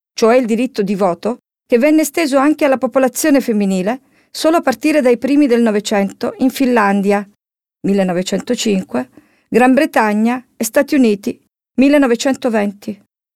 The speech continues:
Italiane e francesi dovettero aspettare la fine della Seconda Guerra Mondiale.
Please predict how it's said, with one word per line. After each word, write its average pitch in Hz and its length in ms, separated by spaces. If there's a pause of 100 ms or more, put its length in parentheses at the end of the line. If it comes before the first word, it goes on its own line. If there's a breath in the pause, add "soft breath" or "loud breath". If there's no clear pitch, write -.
(340)
Italiane 294 500
e 262 40
francesi 226 680 (240)
dovettero 320 460
aspettare 277 500
la 233 120
fine 269 300
della 240 180
Seconda 262 420
Guerra 269 300
Mondiale. 208 680